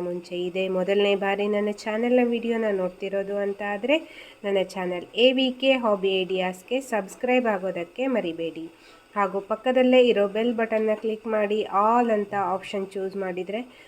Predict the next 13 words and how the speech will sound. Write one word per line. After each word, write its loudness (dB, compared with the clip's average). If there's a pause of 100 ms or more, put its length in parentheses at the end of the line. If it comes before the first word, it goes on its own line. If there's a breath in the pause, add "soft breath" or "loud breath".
(200 loud breath)
ನನ್ನ 0
ಪ್ರತಿಯೊಂದು 2
ವಿಡಿಯೋದ 0
ನೋಟಿಫಿಕೇಷನ್ -2
ನಿಮಗೆ -2
ಬರುತ್ತೆ. -12
ಮತ್ತು -10 (360 loud breath)
ಎಲ್ಲರಿಗಿಂತ 4 (100)
ಮುಂಚಿತವಾಗಿ -4
ವಿಡಿಯೋ -4
ನೋಡೋದಕ್ಕೆ -6
ಸಹಾಯ -8
ಆಗುತ್ತೆ. -20